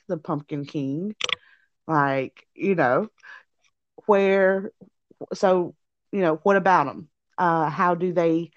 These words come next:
symbolize Halloween, which is in old times pretty much the day before All Saints' Day. Um, they actually symbolize,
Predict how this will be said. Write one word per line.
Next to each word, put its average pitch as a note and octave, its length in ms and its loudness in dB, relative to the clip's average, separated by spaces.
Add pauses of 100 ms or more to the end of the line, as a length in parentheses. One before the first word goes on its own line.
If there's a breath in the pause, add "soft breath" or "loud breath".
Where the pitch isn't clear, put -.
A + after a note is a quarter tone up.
(280 soft breath)
symbolize D#3+ 840 2
Halloween, D3 760 -2 (180)
which D#3+ 200 0
is D3+ 400 -4 (920)
in D3+ 420 -2
old F#3 220 2
times D3+ 540 -4 (100)
pretty D3+ 200 -4
much D3 400 -6 (960)
the D3+ 100 -2
day C#3+ 240 -2
before C#3+ 640 -4 (280)
All C#3 200 -4
Saints' - 400 -10
Day. - 280 -20 (840 soft breath)
Um, F3 520 0 (840)
they G3 340 -2
actually A#3+ 560 0
symbolize, A3 1120 0